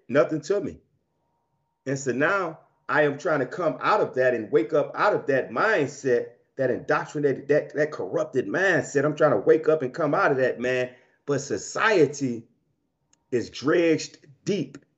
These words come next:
into that desensitized mentality to where we don't put value on life. We don't, we don't humanize one another.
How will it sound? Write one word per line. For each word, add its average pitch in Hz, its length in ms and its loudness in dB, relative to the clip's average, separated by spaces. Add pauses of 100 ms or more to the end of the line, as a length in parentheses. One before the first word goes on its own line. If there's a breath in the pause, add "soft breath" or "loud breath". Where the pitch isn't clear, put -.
(200)
into 135 300 -2
that - 500 2
desensitized 135 1080 -4
mentality 104 720 -4 (400)
to - 140 -10
where 104 480 2 (840)
we 127 120 -4
don't 123 220 -2
put 123 200 -2
value 110 420 0
on 101 180 -2
life. 95 220 0
We 110 100 -2
don't, 120 280 0
we 123 160 2
don't 127 220 2
humanize 107 640 0
one 95 180 -6
another. 90 420 -6